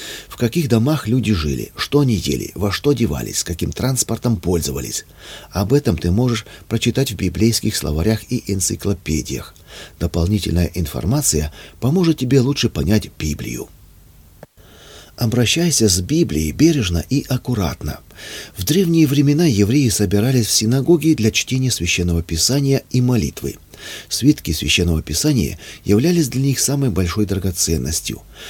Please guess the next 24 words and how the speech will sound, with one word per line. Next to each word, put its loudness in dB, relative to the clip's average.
Их 2
бережно 4
хранили 2
в -4
ковчеге -2
у 0
стены, 0
обращенной 0
к -6
Иерусалиму. -2
Место 2
для 0
чтения 0
Слова -4
Божьего 0
находилось 2
в -14
центре 0
синагоги. 0
Чтение 0
Писания 0
слушали 0
только -2
стоя. -4